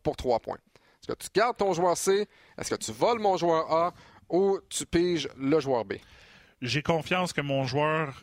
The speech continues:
Speaker 2: est un des bons meneurs de jeu. Parce que
Speaker 1: Peut-être
Speaker 2: t'as
Speaker 1: pas.
Speaker 2: pas,
Speaker 1: Peut-être
Speaker 2: peut-être
Speaker 1: pas.
Speaker 2: pas, mais je vais le garder.
Speaker 1: Tu gardes encore, parfait. Tu gardes donc le joueur C. Je vais, je vais marquer, je vais mettre ça en vert ici. Euh,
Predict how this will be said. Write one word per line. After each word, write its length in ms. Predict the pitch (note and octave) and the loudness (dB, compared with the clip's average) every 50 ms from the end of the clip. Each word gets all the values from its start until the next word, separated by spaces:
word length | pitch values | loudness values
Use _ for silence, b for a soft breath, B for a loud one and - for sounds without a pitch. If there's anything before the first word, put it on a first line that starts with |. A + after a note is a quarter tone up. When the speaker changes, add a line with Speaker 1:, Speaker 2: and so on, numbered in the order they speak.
| _ - | _ -10
Speaker 2:
est 180 | C3 B2 - | -10 -6 -4
un 160 | C#3 C#3 C3+ B2+ | -2 -2 -2 -2
des 560 | B2 B2 A#2+ A#2+ A#2+ A#2 A#2 A#2 A2+ A#2 A2+ | -2 -4 -4 -4 -4 -4 -4 -4 -4 -4 -6
bons 300 | A2+ - C#3+ D3 D3+ D3+ | -4 -2 -2 0 0 0
meneurs 420 | D3 C3+ B2+ B2+ C3 C3+ C3 B2 | -2 -2 0 0 0 0 -2 -2
de 180 | B2 B2 A#2+ A#2 | -4 -2 -2 -2
jeu. 280 | A2+ A2 A2+ C3 D3+ F#3+ - - _ _ _ _ _ _ _ _ _ _ _ _ _ - _ _ _ | -2 -4 -4 -6 -6 -6 -10 -16 _ _ _ _ _ _ _ _ _ _ _ _ _ -20 _ _ _
Parce 160 | - A2+ G2+ A2+ | -10 -8 -6 -2
que 100 | - - | -2 0
Speaker 1:
Peut-être 180 | G3 A#2+ A2 | 0 -2 -2
Speaker 2:
t'as 100 | - C3 | -2 0
Speaker 1:
pas. 80 | C#3 C#3 | 0 0
Speaker 2:
pas, 300 | C#3 - - - - C#3 | -2 -4 -10 -16 -8 -6
Speaker 1:
Peut-être 140 | C#3 C#3 C#3 | -6 -4 -2
Speaker 2:
peut-être 240 | D#3 D#3 D3 B2+ B2+ | -4 -4 -4 -2 -2
Speaker 1:
pas. 140 | D#3 F3 G#3 | 0 0 -2
Speaker 2:
pas, 40 | G#3+ D#3 | -2 -4
mais 160 | C3+ C3+ B2+ | -4 -4 -4
je 80 | A#2 | -2
vais 100 | A#2+ C#3 | -2 -4
le 60 | C#3 B2 | -4 -2
garder. 400 | B2 C3+ B2+ A#2+ A#2+ A2+ B2+ B2 - - - _ _ B B B B B _ _ | -4 -4 -4 -4 -6 -6 -6 -6 -6 -10 -18 _ _ B B B B B _ _
Speaker 1:
Tu 80 | - - | -6 -2
gardes 160 | B2 A#2+ C3 | -2 0 0
encore, 320 | C3 B2+ B2 - C#3+ D3+ D3 | 0 0 2 2 2 2 2
parfait. 260 | C#3 B2+ - - G2+ - | 0 -4 -4 -8 -10 -10
Tu 80 | - C#3 | -6 0
gardes 340 | D3+ F#3 G#3+ A3+ E3+ C#3 | 0 2 2 0 -2 -4
donc 240 | - D#3 F3 F#3+ F#3 - - - | -2 -2 -2 -2 -4 -8 -12 -6
le 120 | B2 C3 | -2 -2
joueur 280 | C3 B2 B2 B2 A#2 A2 | -2 0 0 0 0 0
C. 180 | - - A3 A3 | -2 -2 -4 -4
Je 100 | - - | -4 -2
vais, 140 | G#2+ G2 F2+ B B B B B B B B B B B B _ | -2 -2 -2 B B B B B B B B B B B B _
je 120 | - - | -16 -14
vais 60 | - - | -8 -8
marquer, 240 | - - - - - - | -8 -8 -8 -12 -16 -12
je 40 | - | -8
vais 60 | G#2+ | -6
mettre 160 | G2+ G#2 - | -6 -4 -2
ça 80 | - A#2+ | -2 -2
en 60 | A2 | 0
vert 140 | A2 A#2+ A#2 A2+ | 0 0 0 -2
ici. 260 | - - F3+ G3 G#3+ - - B2+ | -2 0 0 0 0 0 0 0
Euh, 680 | C3+ C3+ C3+ C#3 C3+ C3+ C#3 C#3 C3+ C3+ C3+ C3+ | 0 2 0 0 -2 -2 -2 -2 -2 -2 -4 -4